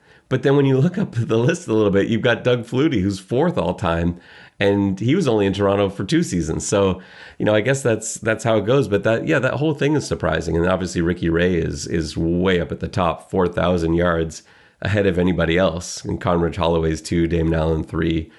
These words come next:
Flutie is four, Tobin Rote fifth, which is a really cool achievement because that's through, that's through three seasons in the sixties, which, uh, you know, tells you how impressive that is. And maybe Kerwin Bell's eight thousand eight hundred is,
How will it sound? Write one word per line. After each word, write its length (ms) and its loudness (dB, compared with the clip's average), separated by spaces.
Flutie 300 0
is 100 -6
four, 300 0
Tobin 300 0
Rote 300 0
fifth, 460 -4
which 300 -8
is 420 0
a 240 0
really 320 2
cool 220 0
achievement 420 0
because 240 -4
that's 240 -2
through, 480 0
that's 160 -4
through 180 0
three 400 -2
seasons 600 0
in 180 -2
the 80 -2
sixties, 760 -6
which, 440 -6
uh, 240 -4
you 80 -2
know, 160 -2
tells 200 -2
you 80 0
how 100 2
impressive 380 -4
that 160 -2
is. 220 0
And 140 2
maybe 240 -2
Kerwin 400 2
Bell's 480 0
eight 180 -2
thousand 380 0
eight 160 0
hundred 340 -2
is, 280 -2